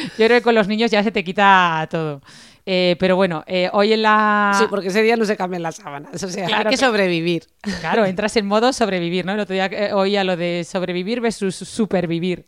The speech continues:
Speaker 1: Yo creo que yo su-, estoy superviviendo últimamente, porque claro, estoy aquí soltera, sin hijos, viajando,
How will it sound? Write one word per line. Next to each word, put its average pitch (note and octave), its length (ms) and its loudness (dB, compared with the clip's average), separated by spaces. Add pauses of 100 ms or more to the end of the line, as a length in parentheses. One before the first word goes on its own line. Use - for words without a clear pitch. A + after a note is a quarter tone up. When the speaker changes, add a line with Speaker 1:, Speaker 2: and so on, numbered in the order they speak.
(440)
Speaker 1:
Yo G#3+ 100 2
creo A3+ 140 2
que A3+ 100 0
yo A#3 160 4
su-, A#3 220 0
estoy A3 260 -2
superviviendo F3+ 760 -2
últimamente, F3 480 -4
porque E3+ 200 -4
claro, G3+ 200 2
estoy G3+ 220 -6
aquí A3 340 -2 (360)
soltera, A3 720 0
sin A#3 280 0
hijos, A3+ 420 4
viajando, A3+ 600 2